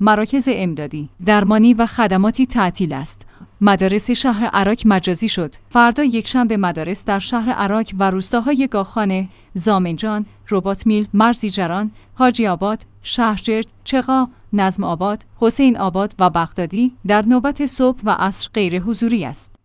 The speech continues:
امتحانات نهایی مقطع متوسطه دوم برقرار است. مدارس استان قزوین غیر حضوری شده، ادارات فعال خواهند بود. استانداری قزوین اعلام کرد با تصمیم کارگروه اضطرار آلودگی هوای استان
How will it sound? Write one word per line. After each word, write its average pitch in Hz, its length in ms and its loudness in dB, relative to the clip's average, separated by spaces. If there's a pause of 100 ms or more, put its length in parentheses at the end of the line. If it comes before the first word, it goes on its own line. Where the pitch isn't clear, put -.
امتحانات 233 600 2
نهایی 220 560 4
مقطع 220 440 2
متوسطه 220 840 0
دوم 196 440 0
برقرار 180 500 -2
است. - 320 -10 (640)
مدارس 202 460 2
استان 220 500 -2
قزوین 208 500 0
غیر 190 280 2
حضوری 214 380 -2
شده، 185 360 -2
ادارات 185 440 -2
فعال 185 420 -2
خواهند 165 460 -6
بود. 143 200 -14 (400)
استانداری 214 640 2
قزوین 190 440 -2
اعلام 202 300 -2
کرد 247 300 -2 (320)
با 220 100 4
تصمیم 262 500 4
کارگروه 233 560 -2
اضطرار 233 520 -2
آلودگی 160 560 -4
هوای 220 460 0
استان 233 460 -2